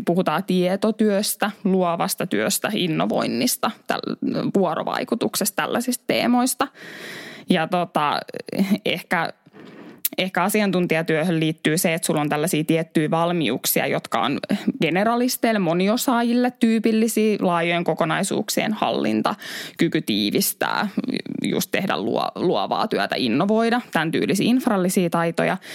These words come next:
Mut sit yleensä tueksi tarvitaan jonkun tyylinen substanssi, on se sit vaikka just koulutus tai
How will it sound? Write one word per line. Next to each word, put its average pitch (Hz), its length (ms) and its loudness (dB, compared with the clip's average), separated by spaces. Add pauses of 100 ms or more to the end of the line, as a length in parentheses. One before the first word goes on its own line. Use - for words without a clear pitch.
(160)
Mut 208 180 4
sit 220 160 2
yleensä 202 300 2
tueksi 190 380 0
tarvitaan 151 460 0
jonkun 156 360 0
tyylinen - 380 2
substanssi, - 720 -2
on - 140 0
se 190 120 0
sit - 120 -4
vaikka - 300 -2
just - 200 -2
koulutus - 560 0
tai 107 320 -2